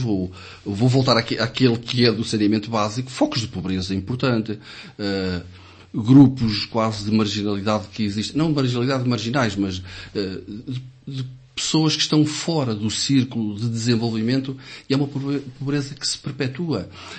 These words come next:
Eu lembro-me numa das bolsas que fiquei, eh, eh, horrorizado, que foi quando fizemos as bolsas de estudo, penso que há dois anos, eh, e o, e o executivo definiu como trinta bolsas, penso que era trinta bolsas, eh, concorreram,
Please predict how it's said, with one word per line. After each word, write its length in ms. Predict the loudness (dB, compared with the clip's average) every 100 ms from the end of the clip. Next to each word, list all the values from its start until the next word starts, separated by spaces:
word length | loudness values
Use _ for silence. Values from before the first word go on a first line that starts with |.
| -2
Eu 80 | 4
lembro-me 300 | 4 6 6
numa 240 | 6 4
das 220 | 2 0 0
bolsas 420 | 0 0 -2 -4
que 100 | -6
fiquei, 600 | -8 -4 -2 0 -2 -6 -14 -20 -10
eh, 60 | -8 -8 -10
eh, 180 | -10 -10 -12 -18 -12 -2
horrorizado, 840 | 0 2 2 0 0 0 -2 -4 -12 -18 -18 -18 -20 _
que 80 | -10
foi 300 | 2 2 2
quando 640 | 2 0 2 -2 -4 -6 -10 -16
fizemos 540 | -4 -2 0 -2 -2
as 100 | -4
bolsas 360 | -4 -6 -6 -8
de 40 |
estudo, 180 | -8 -6
penso 240 | -6 -6 -4
que 80 |
há 60 | -4
dois 360 | -2 -2 -2 -2
anos, 380 | -4 -6 -10 -16 -20 -20 -20 -20 -8
eh, 320 | -4 -2 -4
e 260 | -4 -4 -2
o, 160 | -2
e 100 | -2 -4
o 60 | -4 -6
executivo 420 | -8 -4 -4 -4
definiu 520 | -6 -6 0 0 0 -4 -14 -20 -20 -2
como 360 | 2 4 4 2
trinta 380 | 2 2 2
bolsas, 380 | 0 0 -2 -6
penso 220 | -8 -8
que 80 | -4
era 80 | -4
trinta 240 | -4 -4
bolsas, 500 | -2 -2 -2 -4 -4 -2
eh, 200 | 0 0
concorreram, 720 | -2 -4 -2 0 0 0